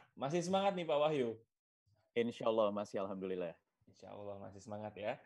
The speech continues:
Speaker 1: Tadi sudah kita mendengarkan bersama-sama nih keempat, eh, pemateri kita yang sebenarnya materi sangat keren-keren sekali nih Pak ya, tentang, eh, bagaimana sih kita belajar di, eh, du-, dunia digital dan juga selama pembelajaran jarak jauh.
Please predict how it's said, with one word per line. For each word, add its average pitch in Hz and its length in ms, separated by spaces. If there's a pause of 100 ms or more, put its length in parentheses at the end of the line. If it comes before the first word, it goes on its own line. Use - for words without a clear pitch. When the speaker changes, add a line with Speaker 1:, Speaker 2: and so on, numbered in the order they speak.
(260)
Speaker 1:
Tadi 120 240
sudah 113 400
kita 117 240
mendengarkan 113 480
bersama-sama 117 560
nih 110 160
keempat, 107 320
eh, 104 480
pemateri 113 400
kita 113 240
yang 110 160
sebenarnya 110 240
materi 110 240
sangat 110 320
keren-keren 113 480
sekali 113 320
nih 107 160
Pak 98 160
ya, 131 160 (320)
tentang, 110 400
eh, 107 320
bagaimana 110 720
sih 135 320
kita 107 240
belajar 107 560
di, 104 480 (160)
eh, 104 320
du-, 104 240
dunia 120 320
digital 117 480
dan 117 160
juga 113 320
selama 110 400
pembelajaran 107 480
jarak 104 240
jauh. 98 240